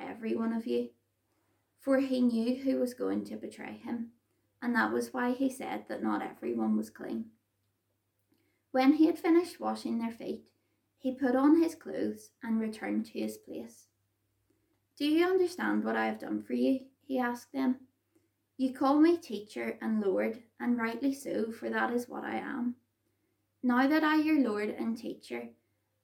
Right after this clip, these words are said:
have washed your feet, you also should wash one another's feet. I have set you an example that you should do as I have done for you.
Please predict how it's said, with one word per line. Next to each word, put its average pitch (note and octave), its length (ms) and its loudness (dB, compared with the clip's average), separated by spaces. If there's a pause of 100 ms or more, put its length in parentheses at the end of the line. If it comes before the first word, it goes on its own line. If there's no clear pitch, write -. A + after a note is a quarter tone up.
(140)
have A#3 200 -8 (520)
washed G#3+ 420 -8
your A3 160 -4
feet, - 540 -10 (520)
you C4 320 0
also A3+ 460 -4
should A#3 260 -6
wash G#3+ 360 -6
one G#3+ 160 -4
another's G#3 480 -6
feet. - 420 -10 (800)
I B3 140 0
have D4 180 2
set C#4+ 340 -4
you C#4+ 80 2
an C#4 120 8
example B3 760 -4 (500)
that A#3+ 180 -4
you A3+ 180 -4
should C4 320 -2
do G#3+ 480 -2
as A3+ 180 -8
I G#3 180 -6
have A3+ 340 -10
done G#3 280 -2
for A3 180 -10
you. A#2 440 -4